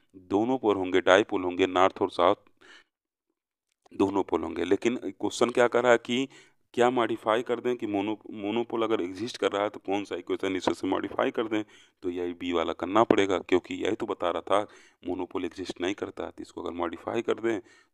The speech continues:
तो मोनोपोल कंडीशन लगा के एग्जिस्ट करा सकते हैं, ठीक।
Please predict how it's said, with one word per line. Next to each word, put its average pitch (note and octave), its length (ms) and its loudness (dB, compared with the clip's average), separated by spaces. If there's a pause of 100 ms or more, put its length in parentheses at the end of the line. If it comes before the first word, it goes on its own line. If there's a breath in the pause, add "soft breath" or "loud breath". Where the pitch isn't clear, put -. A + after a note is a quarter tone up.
तो F2+ 80 -8
मोनोपोल F2 520 -4 (240)
कंडीशन E2+ 360 -6
लगा E2+ 180 0
के E2+ 140 -6
एग्जिस्ट F2 300 -8
करा F2+ 240 0
सकते - 300 -14
हैं, F#2 100 -12 (920)
ठीक। - 200 6